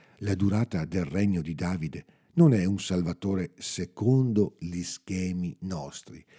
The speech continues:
secondo gli schemi umani. La potenza di Dio che salva non solo passa attraverso la tenerezza e la misericordia,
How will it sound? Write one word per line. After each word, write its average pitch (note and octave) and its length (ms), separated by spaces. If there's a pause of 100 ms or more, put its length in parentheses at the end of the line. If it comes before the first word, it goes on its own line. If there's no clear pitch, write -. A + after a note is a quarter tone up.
(160)
secondo C3 420
gli G2 80
schemi F2 460
umani. D2+ 460 (1900)
La G2+ 140
potenza G#2+ 580
di D#2+ 180
Dio G2+ 280
che - 120
salva F2 480 (300)
non F#3+ 220
solo F#2 380
passa E2+ 480
attraverso E2+ 880
la F2+ 200
tenerezza F#2 800 (280)
e G2+ 220
la F2+ 280
misericordia, D#2 1120